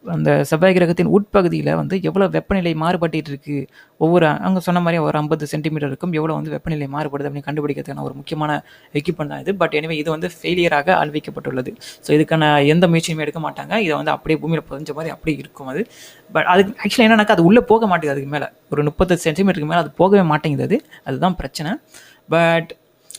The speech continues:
other, other, uh, machines எல்லாமே, so உதாரணத்துக்கு என்ன கேட்டீங்கன்னாக்கா, inside லேண்டருடைய இந்த seismometer இன்னும் நல்லா தான் ஒர்க் ஆயிட்டு இருக்கு. And also, uh, some kind of, uh, radiation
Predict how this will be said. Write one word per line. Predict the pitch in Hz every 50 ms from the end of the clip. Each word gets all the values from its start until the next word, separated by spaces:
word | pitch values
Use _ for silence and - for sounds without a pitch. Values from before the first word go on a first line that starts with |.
| - _ _ _ _ _ _
other, | - 190 185 233 240 240 - -
other, | 170 180 233 254 240 208 - _ _
uh, | 190 180 180 170 165 160 160 165 170
machines | 165 - 208 196 190
எல்லாமே, | 175 160 156 156 151 151
so | - 156 143 139 151
உதாரணத்துக்கு | 165 170 165
என்ன | 160 151 151 151 147
கேட்டீங்கன்னாக்கா, | - 151 139 143 135 139 139 147 156 165 160 151 147 151
inside | 151 - 165 151
லேண்டருடைய | 147 147 143 143 143
இந்த | 139 143 139 139 131
seismometer | - 151 165 165 160 180 165 160 156 170
இன்னும் | 180 165 156 165 165
நல்லா | 147 135 131 139 143
தான் | 156 160 147
ஒர்க் | 139 139 -
ஆயிட்டு | 165 160 160 -
இருக்கு. | 147 147 147 175 185 185
And | 170 147 143
also, | 143 147 147 - -
uh, | - - - - - - - - - _
some | - 165 143 139 156 151 147
kind | 156 156
of, | 165 160
uh, | - - 143 143 139 135 131 131 131 127 127 127 127 127 127
radiation | 139 151 160 175 175 170 - 170 156 156